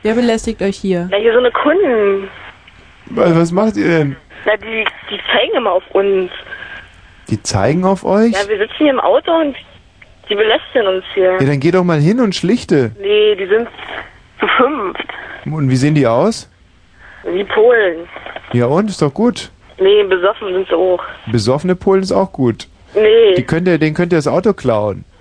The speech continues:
Speaker 2: <laughs> Die klauen uns eher das Auto, glaub ich.
Speaker 3: Nein, überhaupt nicht. Das wurde, s-, also ein ganz historischer, ähm, eigentlich ein Treppenwitz der Geschichte. Da wo-, hat einmal ein Deutscher einen Polen das Auto geklaut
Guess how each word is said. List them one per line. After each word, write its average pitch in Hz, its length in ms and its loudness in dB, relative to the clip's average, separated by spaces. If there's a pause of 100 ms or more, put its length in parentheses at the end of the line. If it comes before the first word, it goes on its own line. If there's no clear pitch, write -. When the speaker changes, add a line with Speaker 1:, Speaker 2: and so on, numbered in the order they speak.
(420)
Speaker 2:
<laughs> 285 300 2
Die 220 60 -6
klauen 233 400 2
uns 381 100 -4
eher 185 160 0
das 180 140 -6
Auto, 185 320 2
glaub 180 220 0
ich. 185 160 0
Speaker 3:
Nein, 110 480 0
überhaupt 110 420 0
nicht. 101 360 -6 (260)
Das 123 180 -2
wurde, 165 240 2
s-, 151 380 -4
also 151 280 0
ein 151 360 -2
ganz 170 280 -2
historischer, 175 880 0
ähm, 139 380 0
eigentlich 143 260 0
ein 131 120 -2
Treppenwitz 170 460 0
der 160 100 0
Geschichte. 160 580 0 (420)
Da 135 140 0
wo-, 143 80 0
hat 147 220 -4
einmal 202 480 0
ein 147 240 0
Deutscher 156 320 2
einen 143 160 -2
Polen 170 300 2
das 151 120 -4
Auto 170 260 0
geklaut 123 580 -2